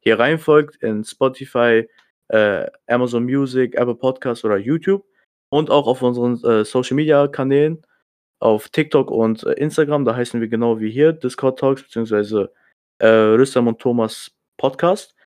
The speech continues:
Ähm, würde uns auch sehr freuen, wenn ihr da supportet.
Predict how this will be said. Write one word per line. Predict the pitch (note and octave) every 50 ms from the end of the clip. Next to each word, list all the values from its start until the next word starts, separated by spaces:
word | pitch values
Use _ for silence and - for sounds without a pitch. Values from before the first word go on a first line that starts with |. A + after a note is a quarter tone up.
| _ _ _ _ _ _ _ _ _ -
Ähm, | B2 B2 B2 A#2+ A#2 A#2 A#2 A#2 A2+ A2+
würde | B2 B2+ B2+
uns | B2+ A#2+ -
auch | B2+ B2+
sehr | B2 B2 B2+
freuen, | B2 - B2 B2 A#2+
wenn | A2+ A2
ihr | A2 G#2+
da | A#2+ A#2+ A#2+ A#2+ - - _ -
supportet. | - - - - - - C3+ C#3+ D#3+ D#3 - F#3 F#3 F#3 -